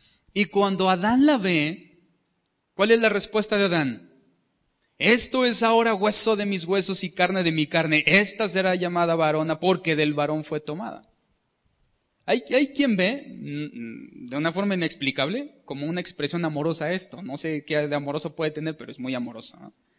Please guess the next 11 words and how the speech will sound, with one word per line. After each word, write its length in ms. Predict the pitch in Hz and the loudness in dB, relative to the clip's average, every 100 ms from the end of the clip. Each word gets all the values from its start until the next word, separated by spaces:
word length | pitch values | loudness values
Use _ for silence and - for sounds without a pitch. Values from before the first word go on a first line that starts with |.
| _ | _
Muy 100 | 165 | 0
romántico. 680 | 196 196 190 175 160 - - _ _ _ _ _ _ _ _ _ _ | 4 4 4 2 -4 -10 -20 _ _ _ _ _ _ _ _ _ _
Pero 140 | - 202 | 0 2
el 80 | 226 | 2
asunto 440 | 214 330 269 220 | 0 -2 -2 -2
es 160 | 208 - | -4 -6
que 100 | 214 | -6
tampoco 380 | 220 254 247 | -6 -6 -6
había 160 | 233 233 | -4 -4
más 200 | 240 233 | -4 -4
opciones. 560 | 180 208 277 208 - | -6 -4 -4 -6 -10